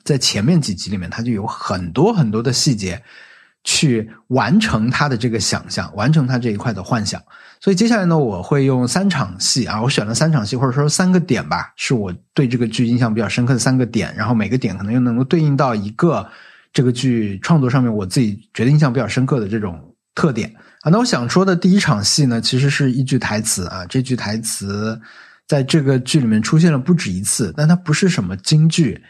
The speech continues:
它也不是什么震撼人心的、什么很有力量的话，它不是，它其实是一句过于普通的话，它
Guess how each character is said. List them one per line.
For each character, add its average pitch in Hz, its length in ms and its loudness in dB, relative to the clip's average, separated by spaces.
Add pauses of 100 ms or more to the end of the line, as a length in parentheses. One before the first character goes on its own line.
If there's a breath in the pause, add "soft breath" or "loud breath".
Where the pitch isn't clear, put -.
(260 soft breath)
它 160 160 2
也 107 420 2 (380 loud breath)
不 - 100 -4
是 120 160 2
什 123 160 2
么 98 140 0
震 135 320 0
撼 123 300 2
人 95 200 0
心 131 240 2
的、 120 140 -2
什 110 100 -8
么 82 360 -10
很 - 200 -2
有 123 80 4
力 151 200 4
量 127 200 0
的 92 80 -6
话， 104 200 -4
它 123 100 0
不 120 140 -2
是， 107 180 0
它 147 220 -2
其 147 240 0
实 160 100 4
是 165 140 0
一 143 100 2
句 143 320 -2 (560)
过 190 300 0
于 107 200 0
普 113 200 -4
通 120 180 -2
的 113 80 -4
话， 104 240 -4
它 127 180 -6